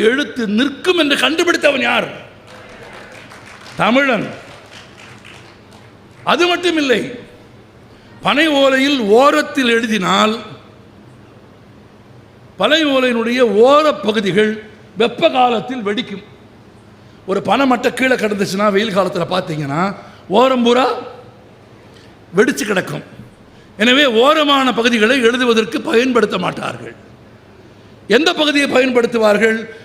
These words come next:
நடுவில் நரம்பு ஓடுது பாருங்க, ஒரு நரம்பு. அந்த நரம்புக்கு இடதுபுறமும் வலதுபுறமும் இருக்கிற பகுதியை வெட்டி அதை பயன்படுத்தி அதை எழுதுவதற்கு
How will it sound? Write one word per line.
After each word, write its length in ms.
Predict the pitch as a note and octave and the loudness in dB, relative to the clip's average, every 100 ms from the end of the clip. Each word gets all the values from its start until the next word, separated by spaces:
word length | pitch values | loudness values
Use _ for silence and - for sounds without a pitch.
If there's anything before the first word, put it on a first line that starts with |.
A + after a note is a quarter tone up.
| - - D3+ | -20 -6 -2
நடுவில் 440 | G3+ D4 D#4 D4+ A3+ | 0 0 2 2 2
நரம்பு 340 | G#3+ C4+ D4+ C#4 | 2 2 2 4
ஓடுது 220 | B3 A#3+ A3 | 4 4 2
பாருங்க, 240 | G#3+ G3+ E3+ - - - - - - - - - - - - - - - G3 | 2 4 2 0 -8 -18 -20 -20 -20 -20 -20 -20 -20 -20 -20 -20 -20 0 2
ஒரு 120 | G3+ G3+ | 4 4
நரம்பு. 360 | A3 A#3 G3 C#3 - - - - - - F#3+ | 4 4 4 2 -4 -18 -20 -20 -20 -4 0
அந்த 140 | G#3 F#3+ | 2 2
நரம்புக்கு 640 | F#3+ B3 D4+ D#4 B3+ G#3 A#3 A#3 - - - - G3 | 2 2 0 0 0 2 2 2 -2 -12 -18 -2 2
இடதுபுறமும் 640 | D4+ D4+ C4 C4 B3+ C#4 A#3 | 2 2 2 2 2 2 2
வலதுபுறமும் 560 | B3 B3+ A#3 A3+ A#3+ G#3 | 2 2 2 2 2 0
இருக்கிற 240 | G3+ G3+ G#3 G3+ | 0 0 0 0
பகுதியை 360 | G#3+ G#3 G#3 G3 | 0 2 0 2
வெட்டி 440 | G#3 G3 - - A3 G3 - - - C#3 | 0 0 -6 -2 0 -2 -6 -20 -8 -2
அதை 160 | A3 E4+ - | 2 2 2
பயன்படுத்தி 680 | B3+ B3 B3+ A3 G#3+ G3 G#3+ A3+ - - - F#3+ | 0 0 0 0 0 0 -2 -2 -4 -14 -8 -4
அதை 140 | D#4 C4+ | 0 2
எழுதுவதற்கு 460 | B3+ B3 A3+ A#3 | 2 0 0 -2